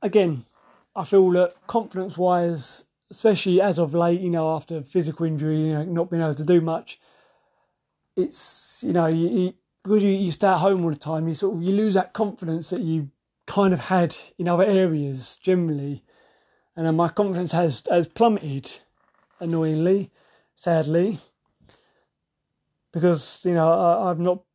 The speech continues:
sort of been able to get out of, out in the world and do things. But, you know, it is what it is, I guess. But, um, and I think, in a way, that, that leads into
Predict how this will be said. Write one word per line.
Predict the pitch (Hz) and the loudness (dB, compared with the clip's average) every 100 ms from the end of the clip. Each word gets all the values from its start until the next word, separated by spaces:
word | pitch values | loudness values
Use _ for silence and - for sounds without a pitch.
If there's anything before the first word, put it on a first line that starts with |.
| _ | _
sort | - 185 | -4 -4
of | 160 | 0
been | 190 | 2
able | 180 165 | 4 2
to | 160 | 2
get | 175 185 - _ | 0 0 -4 _
out | 180 180 285 | -2 -2 -2
of, | 160 147 - | -6 -10 -4
out | 220 220 | -2 0
in | |
the | 180 | 2
world | 175 175 | 2 2
and | 170 170 | 2 2
do | 196 | 2
things. | 170 151 135 135 120 | 0 -6 -8 -8 -12
But, | - 165 - _ _ _ _ _ _ _ _ 233 | -8 -8 -8 _ _ _ _ _ _ _ _ -6
you | |
know, | 185 160 135 - _ | -4 -2 -4 -10 _
it | 196 | 2
is | 190 175 | 2 2
what | 185 | 2
it | 185 175 | 2 0
is, | 165 | -2
I | 170 | -2
guess. | 170 170 - - - _ _ _ _ _ _ _ | -2 -2 -6 -16 -20 _ _ _ _ _ _ _
But, | 175 190 | 0 2
um, | 185 185 160 - _ _ _ _ _ _ _ _ - | 2 2 0 -6 _ _ _ _ _ _ _ _ -6
and | 202 196 | -2 0
I | |
think, | 247 240 233 - - _ _ _ _ _ _ _ _ _ _ _ _ _ _ | 2 2 0 -12 -20 _ _ _ _ _ _ _ _ _ _ _ _ _ _
in | 254 | 2
a | 285 | 4
way, | 247 247 170 | 4 4 4
that, | 185 - - | 0 0 -2
that | 208 - _ _ _ | -2 -2 _ _ _
leads | 196 208 196 175 | -2 0 0 0
into | 196 185 175 175 170 165 160 - | 2 0 -2 0 2 2 -2 -6